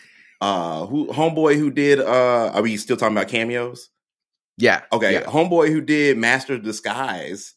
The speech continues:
Speaker 1: uh,
Speaker 2: Dana Carvey.
Speaker 1: Yeah, Dana Carvey. I'm, <laughs> I'm probably the only one to describe him that. <laughs>
Speaker 2: No, I don't think so. Weirdly, I think there is, like, a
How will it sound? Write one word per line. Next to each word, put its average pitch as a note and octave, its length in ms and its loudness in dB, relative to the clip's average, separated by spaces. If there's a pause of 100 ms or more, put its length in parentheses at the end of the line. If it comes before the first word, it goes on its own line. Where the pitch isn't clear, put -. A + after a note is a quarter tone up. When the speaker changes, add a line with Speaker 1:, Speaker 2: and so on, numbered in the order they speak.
(260)
Speaker 1:
uh, D#2+ 680 -10 (140)
Speaker 2:
Dana A2+ 280 -4
Carvey. A#2+ 320 2
Speaker 1:
Yeah, C3+ 140 4
Dana C#3 200 4
Carvey. B2+ 220 -4
I'm, - 260 -4 (480)
<laughs> - 0 -
I'm D3+ 120 0
probably - 380 0
the C#3 120 0
only A2+ 180 -6
one G#2+ 180 -4
to G#2+ 60 -4
describe F2 460 -10
him F2 220 -12
that. F2+ 260 -6
<laughs> - 60 -20 (640)
Speaker 2:
No, E3 300 6
I D#3 140 6
don't B3+ 180 0
think A#3 160 0
so. D3+ 300 4
Weirdly, C4+ 500 -2
I B3 80 6
think A#3+ 220 -4
there F#3+ 120 2
is, D#3+ 240 2
like, D3+ 200 2
a A#2+ 260 2